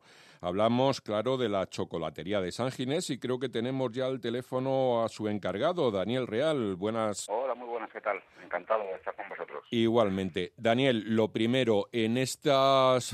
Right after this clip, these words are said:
Speaker 1: fechas especiales o en esta época especial que nos ha tocado, la pandemia, ¿seguís abriendo las veinticuatro horas?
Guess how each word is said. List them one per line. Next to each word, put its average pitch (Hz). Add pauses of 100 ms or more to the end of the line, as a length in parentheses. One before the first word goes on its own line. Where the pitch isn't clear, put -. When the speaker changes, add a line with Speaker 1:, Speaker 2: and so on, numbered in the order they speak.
Speaker 1:
fechas 135
especiales 131
o 117
en 117
esta 127
época 117
especial 120
que 120
nos 117
ha 117
tocado, 127
la 123
pandemia, 123
¿seguís 113
abriendo 151
las 143
veinticuatro 135
horas? 165